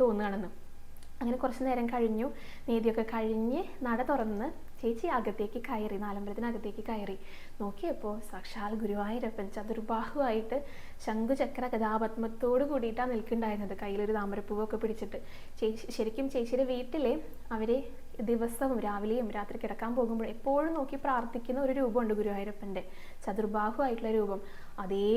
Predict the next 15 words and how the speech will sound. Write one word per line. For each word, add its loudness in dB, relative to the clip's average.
രൂപത്തിലാണ് 0
ഇന്നലെ -4
ഗുരുവായൂരപ്പൻ -2
ദർശനം -2
നൽകിയത് 0
എന്ന് 0
പറയാം. -2
ചേച്ചിയുടെ 4
മനസ്സ് -2
കണ്ടതുപോലെ 2
കയ്യിലൊരു 2
താമരയൊക്കെ 0
പിടിച്ചിട്ട്, -2
അപ്പൊ -6
അത് -4